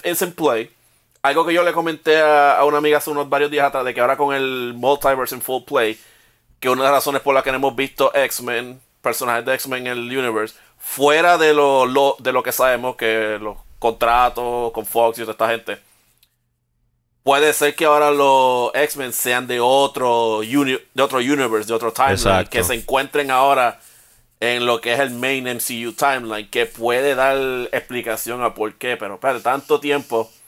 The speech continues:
Speaker 1: y no hemos visto ni un solo mutante.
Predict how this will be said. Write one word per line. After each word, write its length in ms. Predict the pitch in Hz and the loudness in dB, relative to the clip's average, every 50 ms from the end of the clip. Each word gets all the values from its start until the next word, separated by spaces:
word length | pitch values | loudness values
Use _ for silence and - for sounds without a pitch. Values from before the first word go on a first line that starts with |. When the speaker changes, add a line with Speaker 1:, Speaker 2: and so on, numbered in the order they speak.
| _ _ _ _ - - - _ _ _ _ _ _ _ _ _ _ _ _ _ _ - | _ _ _ _ -20 -20 -20 _ _ _ _ _ _ _ _ _ _ _ _ _ _ -8
Speaker 1:
y 100 | 127 123 | -6 -4
no 60 | 123 | 0
hemos 180 | 127 143 143 127 | 0 2 2 2
visto 880 | 151 147 139 - - 143 139 135 131 127 127 123 123 120 117 113 - _ _ _ | 2 0 0 0 0 2 2 2 0 0 -2 -4 -4 -6 -6 -8 -12 _ _ _
ni 180 | - 113 110 123 | -18 -12 -8 -6
un 120 | 135 139 | -4 -4
solo 280 | 135 - 147 139 131 127 | -2 0 2 2 2 2
mutante. 480 | 127 123 120 127 113 107 101 - 95 | 0 -2 -2 -2 -2 -2 -6 -14 -20